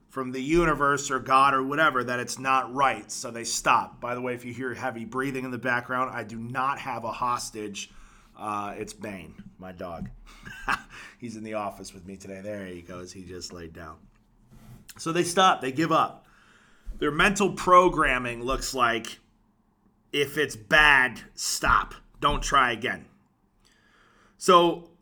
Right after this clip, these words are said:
a person with this faulty heuristic won't get anywhere in life because all they seek is ease, comfort, short-term pleasure, and instant gratification. The only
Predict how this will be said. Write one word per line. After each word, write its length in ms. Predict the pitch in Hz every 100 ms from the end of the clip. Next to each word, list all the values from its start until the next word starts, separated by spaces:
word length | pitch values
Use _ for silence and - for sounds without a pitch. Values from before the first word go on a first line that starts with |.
| -
a 80 | 147
person 440 | - 202 208 220
with 140 | 185
this 160 | 175 -
faulty 440 | - 165 165 165
heuristic 680 | 139 139 139 139 - 113 - - -
won't 240 | 151 180
get 180 | 160 175
anywhere 420 | 156 170 156 151
in 120 | 143
life 400 | 127 135 143 135
because 320 | 139 - 151 131
all 320 | 135 151 165
they 220 | 160 143
seek 580 | 123 - - 240 247 131
is 440 | 117 117 117 - -
ease, 680 | 185 180 185 185 180 170 - - - -
comfort, 840 | - 175 170 - 175 170 165 - _ -
short-term 800 | - - 196 196 - 175 170 147
pleasure, 560 | - 170 160 127 139
and 240 | 131 135 131
instant 440 | 170 165 - 139
gratification. 960 | 131 127 117 - - 127 113 98 80 - _ _ _ _ _ _ _ _ _ _ _ _ _ _ _ - - -
The 140 | 143
only 560 | 190 214 214 185 147